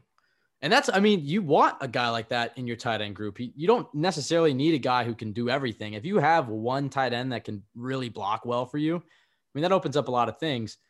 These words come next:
um, in that running game. Um, so Wesco's a, a, you know, sneaky good player for the Jets this year. But, um,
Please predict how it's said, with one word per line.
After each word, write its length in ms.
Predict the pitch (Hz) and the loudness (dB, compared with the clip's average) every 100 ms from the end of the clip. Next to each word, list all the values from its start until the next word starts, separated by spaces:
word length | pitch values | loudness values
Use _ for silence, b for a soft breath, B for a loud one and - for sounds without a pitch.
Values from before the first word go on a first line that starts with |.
| _ _ - | _ _ -10
um, 220 | 101 101 | -8 -6
in 100 | 131 | -4
that 160 | 127 110 | -4 -2
running 260 | 127 135 | -4 -4
game. 320 | 107 101 101 101 _ _ _ - | -6 -8 -10 -14 _ _ _ -20
Um, 300 | 95 98 101 | -18 -16 -16
so 200 | - 104 | -12 -8
Wesco's 400 | 113 143 - 156 | -6 -6 -4 -6
a, 440 | 160 - 147 135 135 | -6 -8 -8 -8 -10
a, 40 | 147 | -12
you 80 | - | -8
know, 180 | 151 135 _ _ | -8 -8 _ _
sneaky 420 | - - 147 139 135 | -20 -8 -6 -6 -4
good 220 | 139 117 | -6 -4
player 240 | 143 135 | 0 0
for 80 | - | -2
the 80 | 101 | -8
Jets 280 | 104 101 - | -8 -8 -10
this 180 | 92 | -14
year. 220 | 98 98 - | -10 -10 -4
But, 160 | 117 113 | 0 0
um, 300 | 110 104 | 0 -4